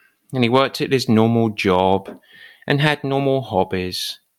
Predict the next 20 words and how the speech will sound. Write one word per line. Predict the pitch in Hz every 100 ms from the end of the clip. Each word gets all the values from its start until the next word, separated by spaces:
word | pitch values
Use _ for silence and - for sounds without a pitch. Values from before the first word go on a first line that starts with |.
| -
and | 117
then | 117 120
slipped | - - 101 - - - - -
into | 101 113
normal | 101 90 87 90
retirement. | 90 87 - 85 85 85 82 82 _ _ _ _ _ _ _ _
He | 165
got | 156
a | 139
normal | 113 107 107 104 -
illness | 92 92 90 90 - - - - _ _
and | -
he | 143
passed | - 101 95 -
away | 90 90 87 87 82 _ _
at | 269 185
about | - 98
a | 95
normal | 87 87 85 82
age. | 80 80 76 - - -